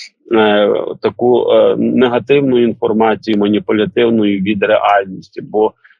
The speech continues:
насправді, е, казати, що у нас мобілізація не діє, вона діє, все одно діють закони, ті, які будуть до цього,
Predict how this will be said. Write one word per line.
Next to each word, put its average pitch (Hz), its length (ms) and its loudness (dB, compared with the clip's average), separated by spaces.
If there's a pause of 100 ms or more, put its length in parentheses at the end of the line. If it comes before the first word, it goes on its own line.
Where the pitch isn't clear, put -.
(120)
насправді, 135 960 0 (460)
е, 110 380 0
казати, 131 560 -2
що 113 220 -6
у 117 40 -4
нас 120 260 -4
мобілізація 107 920 -2
не 107 280 0
діє, 110 480 -4
вона 90 360 -4
діє, 123 340 2
все 98 180 -4
одно 104 280 2
діють 104 460 0
закони, 104 500 0
ті, 113 200 -4
які 98 280 -4
будуть 98 220 -6
до 101 100 -2
цього, 98 460 -2